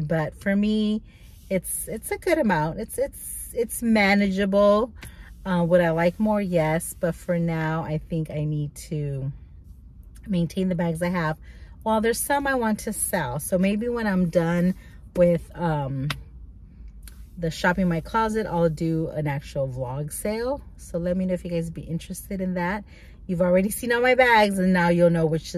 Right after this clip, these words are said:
which are the ones that I would like to sell and, you know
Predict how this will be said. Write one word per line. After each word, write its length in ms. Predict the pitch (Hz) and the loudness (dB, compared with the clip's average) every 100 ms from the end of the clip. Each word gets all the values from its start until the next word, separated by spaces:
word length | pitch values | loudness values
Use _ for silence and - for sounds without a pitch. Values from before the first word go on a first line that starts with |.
| 170 | -6
which 400 | 185 180 220 - | -4 0 0 0
are 180 | - 196 | -2 2
the 120 | 175 | 4
ones 300 | 160 160 156 | 4 2 -2
that 140 | 156 139 | -2 -4
I 120 | 135 | -4
would 220 | 135 135 | -6 -6
like 200 | 127 127 - | -8 -10 -10
to 200 | - 156 170 - - - | -6 -6 -6 -14 -20 -20
sell 520 | - - - 262 254 247 | -10 -4 -2 -2 -2 -4
and, 380 | 220 214 214 214 | -2 -2 -2 -2
you 160 | 208 | -2
know 320 | 190 165 185 | -2 -2 -4